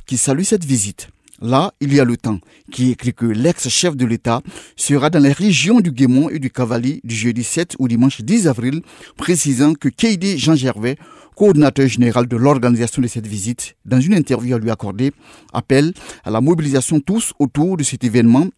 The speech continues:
expliquant que Laurent Gbagbo a exprimé son souhait de consacrer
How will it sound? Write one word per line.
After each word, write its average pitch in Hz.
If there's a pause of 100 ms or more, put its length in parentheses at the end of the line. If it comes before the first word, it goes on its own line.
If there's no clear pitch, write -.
expliquant 123
que 117
Laurent 123
Gbagbo 113
a 139
exprimé 147
son 202
souhait 131
de 139
consacrer 151